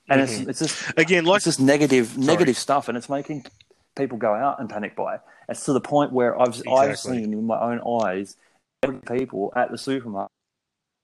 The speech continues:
Speaker 1: able to buy food that they normally would buy because it's all gone. It's off the
Speaker 2: Mm-hmm.
Speaker 1: shelf. And why? Because people are being greedy, because people are panicked, because it's always in their ear, it's always there, it's in their face. It
Speaker 2: Mm-hmm.
Speaker 1: needs to stop.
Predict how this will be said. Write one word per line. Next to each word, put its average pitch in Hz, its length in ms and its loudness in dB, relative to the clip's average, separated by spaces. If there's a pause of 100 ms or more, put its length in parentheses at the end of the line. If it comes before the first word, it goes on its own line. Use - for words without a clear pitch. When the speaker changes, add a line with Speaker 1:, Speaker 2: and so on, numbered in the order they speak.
(260)
Speaker 1:
able 113 240 2
to 110 80 -6
buy 107 180 2
food 120 320 -4
that 110 100 -8
they 104 100 -2
normally 110 320 -4
would 101 140 -4
buy 131 200 4
because 110 240 -8
it's 117 120 -8
all 101 120 2
gone. 101 240 -8 (1200)
It's 117 100 -6
off 131 120 4
the 127 60 -6
Speaker 2:
Mm-hmm. - 40 -6
Speaker 1:
shelf. - 440 -2
And 120 280 0
why? 123 260 4
Because 135 220 -10
people 143 280 -2
are 131 40 -6
being 120 200 0
greedy, 113 420 -2 (540)
because 104 160 -16
people 135 300 0
are - 40 -2
panicked, - 480 -4 (260)
because 107 180 -2
it's 113 140 -4
always 120 480 2
in 123 160 4
their 110 180 0
ear, 143 300 2
it's - 140 -12
always 117 420 0
there, 120 260 0
it's - 140 -8
in 131 140 -2
their 113 120 0
face. - 640 -2 (100)
It 127 140 -8
Speaker 2:
Mm-hmm. 131 80 0
Speaker 1:
needs 156 220 2
to - 60 -6
stop. 135 460 0